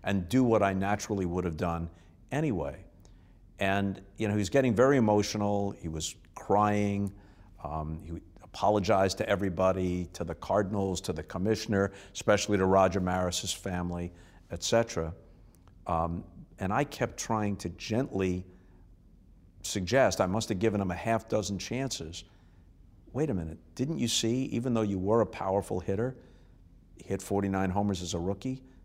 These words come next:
didn't you see that you were even better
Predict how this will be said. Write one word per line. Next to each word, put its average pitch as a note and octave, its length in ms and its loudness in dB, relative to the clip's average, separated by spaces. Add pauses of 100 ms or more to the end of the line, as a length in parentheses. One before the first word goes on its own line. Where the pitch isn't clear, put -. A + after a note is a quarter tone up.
(140)
didn't A#2+ 200 0
you A#2 100 2
see A2 340 -2
that G#2 200 -2
you F2+ 160 -2
were E2+ 260 -4 (560)
even F2+ 380 0 (140)
better C#3 480 -2